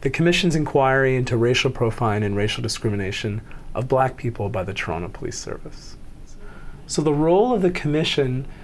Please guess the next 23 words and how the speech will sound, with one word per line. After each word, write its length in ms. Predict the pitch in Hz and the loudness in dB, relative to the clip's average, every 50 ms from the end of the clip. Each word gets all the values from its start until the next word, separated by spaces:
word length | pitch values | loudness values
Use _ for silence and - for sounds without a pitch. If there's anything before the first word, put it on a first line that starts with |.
| - - - - | -12 -12 -8 -4
is 140 | - 143 117 | -2 0 0
basically 760 | 120 123 139 151 175 175 - 208 185 185 - 165 156 151 151 | 2 2 4 2 2 4 4 2 2 2 2 2 4 4 2
to 220 | 139 - 143 139 | 2 2 2 2
address 420 | 127 120 120 131 120 120 120 117 - | 2 2 2 2 2 2 2 2 2
systemic 720 | - - - 139 - - - - 120 123 123 120 - - | 0 0 0 2 0 0 0 0 0 0 -2 -4 -4 -6
discrimination, 840 | - - - - - - - 85 82 - - - - - - - - - - | -6 -6 -4 -6 -6 -6 -6 -8 -8 -8 -8 -6 -6 -6 -8 -8 -10 -8 -8
patterns 580 | - - 131 139 143 139 143 147 135 127 117 | -6 -4 0 2 2 2 2 2 0 0 -2
of 100 | 120 110 | -4 -6
discrimination. 840 | - 117 - - - 110 - - - - - 131 - - - - - - - - - - - - - - - - - - - - | -4 -6 -6 -4 -4 -8 -6 -6 -8 -8 -8 -8 -8 -8 -10 -10 -10 -10 -12 -12 -12 -12 -14 -14 -14 -14 -12 -10 -10 -8 -10 -8
Concerns 640 | - - 185 180 180 - - 202 226 277 285 294 - | 0 2 2 2 4 4 4 4 4 2 2 0 2
about 240 | 202 185 180 175 - | 4 6 6 6 4
anti-Black 680 | - 143 147 147 165 - - 170 139 156 143 131 135 131 - | 2 2 2 2 2 2 0 0 2 4 2 2 2 2 2
racism 600 | 139 120 120 123 - - 135 123 123 135 127 120 | 2 2 2 2 2 2 0 2 2 2 2 2
in 160 | 117 107 117 113 | 2 0 -2 -2
policing 1000 | - - 120 113 117 120 123 120 - - 131 123 120 123 120 120 120 120 120 - - - | -2 0 2 2 4 4 2 2 0 0 0 2 2 2 2 2 0 -2 -2 -6 -4 -2
in 140 | 113 113 | -2 -2
Toronto 720 | 117 - - 131 117 107 104 107 113 113 117 113 110 110 123 | -2 0 0 0 2 2 4 2 2 2 2 2 2 2 0
have 260 | - - 113 107 - | 2 0 0 0 0
persisted 680 | - - 117 - - 127 120 - - - 127 120 131 123 | -4 -6 -4 -2 0 0 0 0 0 0 0 0 0 -2
for 260 | - - 113 107 - | 0 0 0 2 2
over 460 | - 107 107 107 113 117 110 110 104 | 2 4 4 4 4 4 4 4 4
forty 400 | 107 - - 117 107 104 104 101 | 2 0 0 2 4 4 4 2
years. 580 | 95 92 80 71 - - - - - - - - | -2 -4 -6 -6 -6 -6 -6 -6 -8 -10 -12 -12